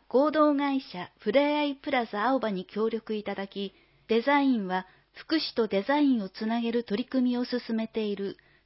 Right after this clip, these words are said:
創造学校が手掛け、一目で縄文とわかる楽しいデザインに仕上がりました。バスは日替わりで各路線を走ります。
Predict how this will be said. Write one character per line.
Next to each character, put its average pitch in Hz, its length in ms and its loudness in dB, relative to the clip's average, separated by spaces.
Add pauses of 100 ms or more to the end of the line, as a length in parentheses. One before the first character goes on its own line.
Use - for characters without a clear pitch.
(100)
創 302 200 4
造 311 240 2
学 302 200 0 (120)
校 220 220 4
が 185 140 -4
手 185 120 -8
掛 196 200 -6
け、 - 240 -10 (520)
一 - 260 0
目 302 140 6
で 202 140 0
縄 233 220 2
文 277 220 4
と 269 120 -2
わ 254 120 -2
か 277 180 -6
る - 220 -6
楽 254 260 2
し 311 220 0
い 196 40 -2
デ 175 140 -4
ザ 262 140 0
イ 277 100 4
ン 202 100 -2
に 180 80 -6
仕 - 160 -6
上 214 120 -2
が 220 100 -2
り 220 100 -2
ま 214 120 -2
し - 140 -12
た。 - 160 -6 (1040)
バ 285 140 2
ス 285 120 -6
は 226 140 0
日 220 160 -4
替 254 120 2
わ 262 100 2
り 254 120 -2
で 254 120 -2
各 311 280 0
路 202 160 -2
線 269 240 2
を 262 60 -2
走 247 260 -6
り 226 100 -4
ま 220 140 -4
す。 - 60 -12